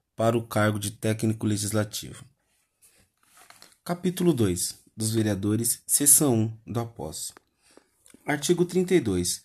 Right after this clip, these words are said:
No primeiro ano de cada legislatura, no primeiro dia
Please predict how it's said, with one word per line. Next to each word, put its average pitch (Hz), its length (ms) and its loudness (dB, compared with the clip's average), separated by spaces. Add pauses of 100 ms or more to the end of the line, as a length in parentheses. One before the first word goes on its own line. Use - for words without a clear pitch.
(340)
No 175 180 2
primeiro 147 440 6
ano 110 240 4
de 104 100 -6
cada 143 320 0
legislatura, 101 840 -2 (320)
no 123 160 0
primeiro 135 480 4
dia 107 460 0